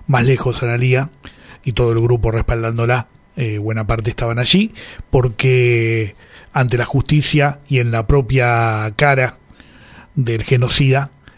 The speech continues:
le dijeron que no lo quieren en la calle, ni siquiera con salidas transitorias. La resolución que tienen que tomar el juez Borinsky, el juez Hornos y el juez Carbajo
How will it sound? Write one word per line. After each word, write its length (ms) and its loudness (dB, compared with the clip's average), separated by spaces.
le 160 2
dijeron 420 0
que 140 0
no 100 4
lo 140 2
quieren 240 2
en 100 0
la 120 0
calle, 460 -2
ni 120 6
siquiera 360 2
con 180 2
salidas 380 0
transitorias. 800 -2
La 120 2
resolución 460 2
que 100 4
tienen 220 4
que 80 4
tomar 920 2
el 300 -2
juez 220 -2
Borinsky, 960 2
el 80 -2
juez 340 -2
Hornos 600 0
y 40 0
el 60 -2
juez 240 -2
Carbajo 560 0